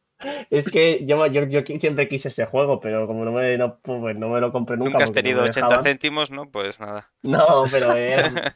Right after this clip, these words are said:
Speaker 2: <laughs>
Speaker 1: e-, ese momento que daban miedo las compras por internet.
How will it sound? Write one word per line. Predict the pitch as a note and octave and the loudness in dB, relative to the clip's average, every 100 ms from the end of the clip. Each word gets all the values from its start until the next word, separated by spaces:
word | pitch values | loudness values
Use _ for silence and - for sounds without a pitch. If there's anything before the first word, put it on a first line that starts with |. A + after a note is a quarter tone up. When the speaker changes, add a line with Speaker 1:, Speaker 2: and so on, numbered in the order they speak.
| _ | _
Speaker 2:
<laughs> | - - | -10 -4
Speaker 1:
e-, | C3 C3+ | 0 0
ese | C3+ D3+ C#3+ | -2 -2 0
momento | C3 C#3 | 2 2
que | B2+ | 2
daban | A2+ B2 A#2+ | 4 2 2
miedo | A2+ B2 | 2 2
las | A#2 - | 2 0
compras | A2+ A2+ | -4 -4
por | - A2 | -4 -6
internet. | G2+ G#2+ G#2 G#2+ | -6 -8 -8 -10